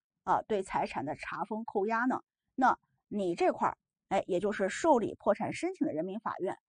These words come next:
是不可以解除对这个财产的保全措施的。他是在担心我们这块儿的财产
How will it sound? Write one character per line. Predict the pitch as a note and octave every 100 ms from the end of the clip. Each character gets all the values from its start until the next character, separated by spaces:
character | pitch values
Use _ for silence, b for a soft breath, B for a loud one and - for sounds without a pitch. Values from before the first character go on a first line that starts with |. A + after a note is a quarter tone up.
| _ _ -
是 | - A#3
不 | A3+ G4+
可 | -
以 | G3+
解 | A#3 E3 F2
除 | - - E3 - _ _
对 | A3+ C4+
这 | A3 E3
个 | C#3+ - _
财 | - D#3
产 | - F#3
的 | F#3
保 | C#3 -
全 | - E3
措 | - F#3+
施 | E3+ G3+
的。 | F3+ - _ _ _ _
他 | - B3+
是 | A3+ B2+ _ _
在 | - F#3+
担 | - B3 B3+
心 | C4 C4+ C4
我 | -
们 | E3
这 | A#3
块 | G3+ G3
儿 |
的 | D#3
财 | - C#3+
产 | -